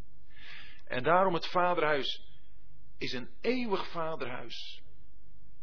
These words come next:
En daar mogen nu, waar eeuwig licht was, mensen komen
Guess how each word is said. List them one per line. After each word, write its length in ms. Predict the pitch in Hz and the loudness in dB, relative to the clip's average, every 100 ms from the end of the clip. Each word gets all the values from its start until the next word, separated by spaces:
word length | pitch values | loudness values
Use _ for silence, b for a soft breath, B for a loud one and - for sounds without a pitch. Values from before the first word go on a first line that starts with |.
| - - - - - - - - - - - - - - - - - | -2 -2 -2 -2 -2 -2 -2 -2 -2 -2 -2 -2 -2 -2 -2 -2 0
En 240 | 117 117 | 0 0
daar 300 | 123 160 156 | 2 2 2
mogen 440 | 147 127 110 107 104 | 2 2 0 0 -2
nu, 260 | 95 78 - - - - - - - - - - - - - | -2 -2 -2 -2 -2 -2 -2 -2 -2 -2 -2 -2 -2 -2 2
waar 300 | 107 - - | 2 2 2
eeuwig 680 | 247 262 254 247 220 - 135 | 4 4 4 4 4 4 2
licht 800 | 147 170 - - - - - - - - - - - | 2 2 2 -2 -2 -2 -2 -2 -2 -2 -2 -2 -2
was, 640 | 87 95 - - - - - - - - - - - - - - - | 2 2 2 -2 -2 -2 -2 -2 -2 -2 -2 -2 -2 -2 -2 -2 -2
mensen 600 | 117 175 190 - 165 139 | 2 2 2 0 0 2
komen 580 | 139 143 117 107 98 | 4 4 2 0 -2